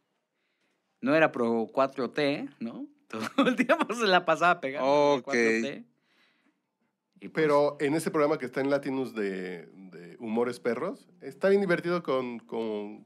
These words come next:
Speaker 3: con, con Alarcón.
Speaker 1: Ah.
Speaker 3: Se hacen una reseña de las caricaturas, de los monos de la semana, por diferentes temas, y tienen un invitado dibujante.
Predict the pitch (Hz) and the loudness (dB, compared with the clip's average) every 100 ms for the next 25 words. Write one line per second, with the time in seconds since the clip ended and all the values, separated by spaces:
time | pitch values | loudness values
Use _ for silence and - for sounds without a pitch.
0 | _ - 98 101 104 104 _ _ _ _ | _ -12 -10 -8 -12 -18 _ _ _ _
1 | _ _ - _ _ 123 117 127 120 147 | _ _ -20 _ _ 2 6 6 4 2
2 | 156 _ _ _ _ _ _ _ _ - | -2 _ _ _ _ _ _ _ _ -8
3 | 110 117 123 123 123 123 113 - - - | -2 -2 -4 -8 -12 -10 -8 -8 -10 -18
4 | - - 151 147 147 151 151 131 147 143 | -20 -4 -2 2 4 4 4 2 -2 0
5 | 139 120 110 107 104 101 117 110 110 139 | 2 0 -4 -4 -6 -8 -10 -10 -4 -2
6 | 147 180 _ _ _ _ _ _ _ 107 | -2 -6 _ _ _ _ _ _ _ -6
7 | 110 107 127 127 113 101 107 143 285 - | -4 0 0 2 0 0 0 0 0 -8
8 | _ _ - 101 98 117 117 - 175 180 | _ _ -10 -8 -4 -4 -4 -4 -6 -6
9 | - 127 120 117 113 95 104 101 92 95 | -4 0 2 2 0 0 0 0 -4 -8
10 | 90 | -12